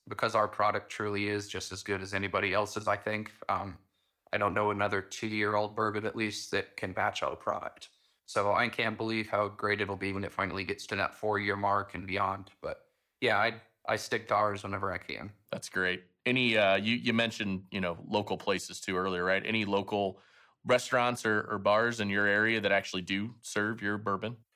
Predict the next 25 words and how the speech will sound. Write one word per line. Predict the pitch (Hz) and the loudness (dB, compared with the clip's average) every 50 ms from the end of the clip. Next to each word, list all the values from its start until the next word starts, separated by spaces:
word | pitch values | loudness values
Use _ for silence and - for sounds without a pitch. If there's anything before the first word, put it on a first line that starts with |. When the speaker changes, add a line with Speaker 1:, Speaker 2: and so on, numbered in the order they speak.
| _ _ _ | _ _ _
Speaker 1:
Yeah, | 156 160 135 107 101 - | 2 4 4 4 2 2
yep. | - 131 127 - - | 0 0 0 2 2
Um, | 123 113 107 107 104 107 104 104 - _ _ _ _ _ _ | 2 4 4 4 2 0 -6 -12 -16 _ _ _ _ _ _
you | - 110 | -6 -2
know, | 107 101 | 0 2
everywhere | 104 110 123 113 117 113 110 110 | 2 2 2 2 2 2 2 2
in | 107 | 0
my | 107 104 | 0 -2
hometown, | 104 110 110 107 107 104 - 120 107 104 107 107 104 | 0 0 0 -2 -2 -2 -2 0 2 2 2 2 2
all | 104 104 101 | 0 0 -2
the | 101 | 0
bars, | 92 107 104 101 101 101 98 - | 0 2 4 4 4 2 0 0
all | 98 101 | -2 -2
the | 98 98 | 0 -2
restaurants | 98 98 98 - - 101 101 101 95 - | -4 -4 -6 -4 -4 -4 -4 -4 -4 -4
have | - 101 101 98 | -2 0 0 0
it. | 101 - - - | -2 -4 -4 -4
But, | 120 98 - - | -2 -2 -2 -2
uh, | - 107 101 98 101 - - - - | -2 0 0 0 -2 -4 -8 -8 -4
our | 117 131 | -4 -2
focus | - - 156 151 151 143 - - | 0 2 0 2 2 -2 -4 -4
has | 127 107 90 | -8 -8 -4
really | 120 120 120 117 | -4 -2 -2 0
been | 107 117 113 107 | 0 0 -2 -2
Wyoming, | 104 104 - - - - - 120 117 | -6 -8 -10 -10 -14 -12 -12 -12 -12